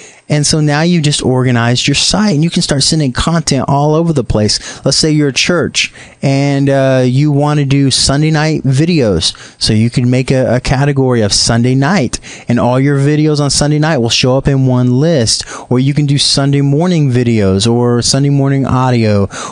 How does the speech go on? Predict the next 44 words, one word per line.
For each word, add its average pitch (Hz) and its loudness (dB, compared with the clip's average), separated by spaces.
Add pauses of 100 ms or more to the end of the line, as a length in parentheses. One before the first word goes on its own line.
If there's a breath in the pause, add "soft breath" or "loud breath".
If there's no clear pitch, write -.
Or 127 2
let's 131 0
say 143 0
you 135 2
work 131 0
for 127 0
a, 110 0 (160)
a 117 0
volunteer 143 0
organization. 135 0
Suddenly 143 0 (220 loud breath)
you 151 0
can 151 0
make 139 0
a 131 0
list 131 0
of 120 0
all 127 0
doctor's 123 -2
appointments, 98 -2
or 123 0 (280 loud breath)
however 170 -2
you 180 2
wanna 160 0
organize 135 0
your 123 2
site, 120 0
you 127 0
can 131 0
do 160 0
it. 87 0 (560 loud breath)
So 160 0
this 160 0
is 165 0
very, 135 0
very 127 0
powerful, 127 -2
and, 110 2
and 113 2
the 110 2
way 117 2
you 139 2
categorize 135 0
stuff, - -2